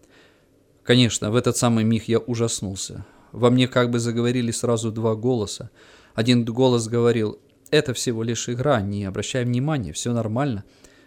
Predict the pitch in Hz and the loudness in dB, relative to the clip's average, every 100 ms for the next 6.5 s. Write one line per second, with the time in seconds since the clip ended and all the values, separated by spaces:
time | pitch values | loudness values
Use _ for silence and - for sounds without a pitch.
0 | _ - - 110 101 - 165 151 - 131 | _ -6 -4 -4 -8 -6 -4 -4 -4 -4
1 | 117 117 107 117 151 - - - 117 117 | -4 -4 -4 -2 -2 -2 -10 -8 -8 -6
2 | 120 127 - 123 135 - 113 _ _ _ | -8 -6 -4 -4 -6 -10 -16 _ _ _
3 | _ _ _ _ _ - 120 117 120 147 | _ _ _ _ _ -2 0 0 0 0
4 | 180 123 107 101 - - _ _ - 120 | -2 -2 -4 -8 -12 -16 _ _ -10 -2
5 | 123 120 113 120 143 110 - 101 104 98 | 0 0 -2 -6 -6 -6 -6 -6 -8 -8
6 | 101 101 104 107 95 | -6 -4 -4 -4 -6